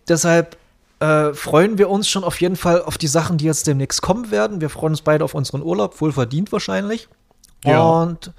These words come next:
Speaker 1: ja, meine, mein, äh, Bruder mit seiner Familie wollten jetzt, ähm, zu Ostern nach Paris fliegen für ein paar Tage.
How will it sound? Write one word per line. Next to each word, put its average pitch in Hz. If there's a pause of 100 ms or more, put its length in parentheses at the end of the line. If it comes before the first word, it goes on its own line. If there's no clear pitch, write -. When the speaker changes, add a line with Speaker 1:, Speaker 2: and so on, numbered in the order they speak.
(560)
Speaker 1:
ja, 120
meine, 135
mein, 151
äh, 127 (720)
Bruder 165
mit 151
seiner 147
Familie 151
wollten 139
jetzt, 135
ähm, 135
zu 143
Ostern 143
nach 123
Paris 147
fliegen 233 (320)
für -
ein 151
paar 165
Tage. 175